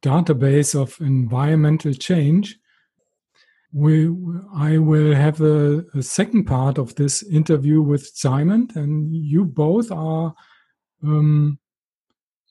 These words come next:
developing this, this database, and, uh,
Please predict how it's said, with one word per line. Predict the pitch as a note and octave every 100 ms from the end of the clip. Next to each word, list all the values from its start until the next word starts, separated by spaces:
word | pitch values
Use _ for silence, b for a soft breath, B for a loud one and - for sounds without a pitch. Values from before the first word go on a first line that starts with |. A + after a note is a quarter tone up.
| D3+ A#2
developing | D3 A#2+ E3 A#3+ - D3+ C#3 C3+
this, | B2+ B2+ A#2+ -
this | F#3 D3+ C3 B2
database, | - C3 D#3+ D3 B2+ B2+ D#3 E3 D3
and, | C3+ C3+ C3
uh, | C3+ C#3 C3+ C3